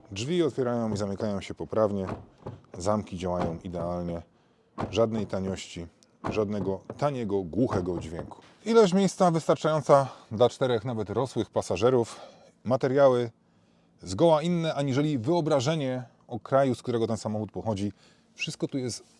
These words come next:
znakomicie miękkie. Mogę powiedzieć, że w wersji spalinowej było dobrze, ale w wersji elektrycznej moim zdaniem jest jeszcze lepiej. Takie moje subiektywne odczucie.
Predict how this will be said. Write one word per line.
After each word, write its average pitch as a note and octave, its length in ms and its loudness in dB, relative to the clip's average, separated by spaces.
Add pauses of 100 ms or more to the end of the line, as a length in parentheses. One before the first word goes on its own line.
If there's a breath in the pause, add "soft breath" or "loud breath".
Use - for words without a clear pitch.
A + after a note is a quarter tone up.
(320)
znakomicie C3 580 -6
miękkie. C3+ 320 -4
Mogę C3 180 -2
powiedzieć, C3+ 340 -4
że B2+ 180 0
w A2+ 40 -4
wersji D3 360 -4
spalinowej C#3 500 -2
było C3 180 6
dobrze, C3+ 380 4
ale C3+ 200 2
w A#2+ 40 -4
wersji D3+ 260 -2
elektrycznej D3 440 -6
moim C#3 280 -2
zdaniem C#3 260 -6
jest C3 120 -8
jeszcze C3 200 -8
lepiej. B2 240 -6
Takie B2 200 -8
moje B2+ 180 -8
subiektywne A#2+ 480 -8
odczucie. B2 400 -8